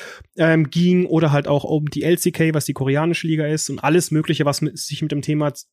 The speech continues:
zu tun hat oder was sich um das Thema dreht. Und, ähm, mittlerweile ist es aber auch ein bisschen breit gefächertes Feld. Also ich hab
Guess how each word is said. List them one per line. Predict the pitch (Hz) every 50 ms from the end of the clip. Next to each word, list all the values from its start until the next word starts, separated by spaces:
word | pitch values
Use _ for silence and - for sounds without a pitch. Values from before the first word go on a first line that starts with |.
| _ _ _ _ - 107 104 151 -
zu | - 151
tun | 135 - - 185 185 170
hat | 175 165
oder | 160 139 139 131
was | 139 -
sich | - 143 -
um | 147 143
das | 139 -
Thema | - - 139 135 131
dreht. | - 120 131 143 160 175 - - - - - - - - - _ _
Und, | - 156 156 156 151 147 151 147 131 - 147
ähm, | 143 143 143 143 143 139
mittlerweile | 139 147 - - 147 120 127 123 135 160
ist | 165 156 -
es | - -
aber | 160 147 156
auch | 156 147 - 170
ein | 160 151 -
bisschen | - 156 - - 151 131
breit | - - 131 147 147
gefächertes | - 151 - 151 139 127 135 120 131 131 123 -
Feld. | - 131 120 127 - -
Also | 120 127 139 139 127
ich | 139 - -
hab | 143 - _